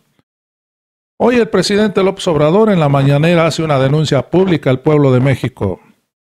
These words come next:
En el año dos mil manda una terna al Senado de México para la designación del nuevo procurador de la defensa del contribuyente.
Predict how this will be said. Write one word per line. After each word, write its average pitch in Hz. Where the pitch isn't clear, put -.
En 202
el 208
año 214
dos 190
mil 220
manda 196
una 175
terna 190
al 147
Senado 151
de 143
México 190
para 147
la 139
designación 143
del 170
nuevo 175
procurador 139
de 139
la 123
defensa 151
del 120
contribuyente. 127